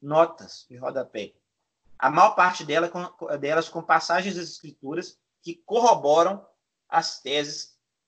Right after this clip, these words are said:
ou mais do que teses, as verdades que o catecismo levanta. Então, é pra gente ver a solidez da,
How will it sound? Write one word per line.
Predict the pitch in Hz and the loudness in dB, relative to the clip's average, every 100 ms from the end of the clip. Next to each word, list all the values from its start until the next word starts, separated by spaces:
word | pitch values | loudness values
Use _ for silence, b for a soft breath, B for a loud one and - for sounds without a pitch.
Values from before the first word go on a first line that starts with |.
| _ _ - | _ _ -16
ou | - 139 120 - | -8 -6 -6 -12
mais | - 135 170 | -4 0 0
do | 165 | -2
que | 143 | -14
teses, | - 123 131 143 - - | -4 0 0 -2 -10 -10
as | 139 | -4
verdades | 165 156 123 135 120 - | -4 -2 2 2 2 -8
que | - | -12
o | |
catecismo | 139 - 139 131 143 135 120 101 - _ _ _ - | -12 -12 -14 -14 -12 -10 -10 -12 -16 _ _ _ -12
levanta. | 139 - 110 101 _ _ _ _ _ _ _ - - | -10 -6 -6 -6 _ _ _ _ _ _ _ -20 -6
Então, | 117 123 147 165 160 | -4 -4 -6 -4 -2
é | 151 | -2
pra | 151 | -4
gente | 147 156 165 | -6 -6 -6
ver | 147 165 | 0 0
a | |
solidez | - 170 180 131 135 135 131 _ _ _ _ _ _ | 2 0 0 0 0 0 -6 _ _ _ _ _ _
da, | - 127 123 120 117 107 98 | 2 4 6 6 4 0 -4